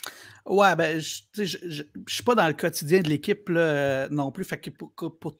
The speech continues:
tout ce qui est hors classe ou, ou le leadership dans la chambre, je, c'est plus difficile pour moi de, de l'évaluer. Puis c'est pas un joueur que je, personnellement, je connais beaucoup justement parce qu'il joue dans les Maritimes, là. Je, je les vois un peu moins, mais je peux te dire une chose que sur la glace, c'est,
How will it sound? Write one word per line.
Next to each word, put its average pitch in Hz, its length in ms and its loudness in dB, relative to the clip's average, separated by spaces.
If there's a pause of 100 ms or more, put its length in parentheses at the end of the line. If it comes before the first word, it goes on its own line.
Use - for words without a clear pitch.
(100)
tout 190 100 -6
ce - 100 -8
qui 180 260 0
est 156 100 0
hors 156 280 6
classe 165 320 2
ou, 143 220 -4 (260)
ou 143 40 -4
le 139 100 0
leadership 147 420 0
dans 147 120 0
la 135 100 2
chambre, 180 180 -4
je, - 140 -8 (140)
c'est - 180 -8
plus 170 160 -8
difficile 160 300 0
pour 147 160 0
moi 165 160 2
de, 135 260 2
de 131 160 -4
l'évaluer. 143 420 0
Puis - 140 -8
c'est 160 80 -14
pas 170 80 0
un 170 80 2
joueur 170 220 -2
que 143 100 0
je, 127 60 -6 (320)
personnellement, 151 360 0
je 151 120 0
connais 156 260 2
beaucoup 147 280 0
justement 160 260 0
parce 160 120 -4
qu'il 147 120 -6
joue 147 60 -4
dans 165 80 2
les 147 100 4
Maritimes, 131 420 0
là. 123 100 -4
Je, 123 160 -4
je 127 140 -6
les 131 100 2
vois 143 240 2 (260)
un 147 100 6
peu 147 120 2
moins, 170 200 6
mais 151 80 4
je - 100 -4
peux 165 80 -4
te 135 40 -4
dire 147 140 0
une 139 80 2
chose 151 220 2
que - 100 -8
sur 131 200 -4
la 120 120 4
glace, 143 260 2
c'est, 120 100 -4